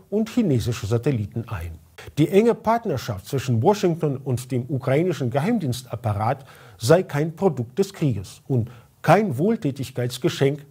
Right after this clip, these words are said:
seitens der C I A. Nein, die U S A, Überraschung, profitieren auch davon.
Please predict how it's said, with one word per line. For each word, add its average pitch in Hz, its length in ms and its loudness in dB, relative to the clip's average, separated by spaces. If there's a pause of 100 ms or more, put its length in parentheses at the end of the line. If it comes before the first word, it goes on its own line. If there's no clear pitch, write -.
(140)
seitens 113 540 -4
der 151 140 2
C 139 220 -4
I 120 460 -2 (200)
A. - 40 -6
Nein, 95 260 -2 (360)
die 135 220 -2
U 170 160 0
S 127 300 -2
A, 196 340 2 (140)
Überraschung, 131 760 -2 (360)
profitieren 175 640 2
auch 120 280 -4
davon. 92 420 -8